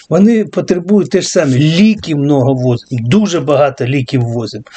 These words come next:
Так що ось отакі ми волонтери. І ви, дякуємо вам, ви допомагаєте неймовірно. І щоб приготувати, і щоб купити, і щоб доставити, і щоб відремонтувати автомобіль,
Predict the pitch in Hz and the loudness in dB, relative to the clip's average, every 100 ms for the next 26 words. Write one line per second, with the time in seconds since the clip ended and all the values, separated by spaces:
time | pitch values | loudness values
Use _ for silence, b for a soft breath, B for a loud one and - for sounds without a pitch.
0 | B B - 214 208 214 220 247 226 - | B B 0 0 2 -2 0 0 0 -6
1 | - 202 - 160 - 208 254 302 - 147 | -6 -4 -2 -6 -2 2 2 0 -2 2
2 | 196 202 170 180 170 156 175 151 123 - | 2 0 0 0 0 -2 0 0 -2 -2
3 | 170 143 151 233 247 170 - 135 117 127 | -2 0 0 2 0 -4 -8 -6 -2 2
4 | 185 208 214 214 175 160 160 151 135 165 | 2 0 -2 -4 -2 0 2 2 2 0
5 | 147 110 113 143 262 220 202 170 156 135 | 0 -4 -2 2 2 2 0 -2 -2 0
6 | 139 127 123 - - 170 175 202 196 190 | 0 -2 -6 -10 -4 0 2 2 0 -4
7 | 170 170 151 123 104 B B B B B | -6 -2 -2 -2 -6 B B B B B
8 | _ _ - _ _ _ _ _ _ 233 | _ _ -20 _ _ _ _ _ _ 0
9 | 226 226 202 - - - - 208 - 190 | 2 2 0 -6 -6 -2 0 0 0 -2
10 | 180 - 170 156 131 120 - - 180 - | 0 -2 0 2 0 -4 -14 -4 -2 0
11 | 190 175 - 175 - 151 123 123 - 117 | -2 -4 -4 -6 -2 -2 -2 -6 -8 -6
12 | - 196 165 196 - - 160 139 110 107 | 0 -2 0 -2 -2 -2 0 0 -4 -10
13 | 139 143 196 180 185 185 190 190 185 185 | -10 -4 -4 -4 -4 -2 0 -2 0 2
14 | 190 185 180 - 180 180 156 151 135 | 2 0 -6 -4 -2 -2 0 0 0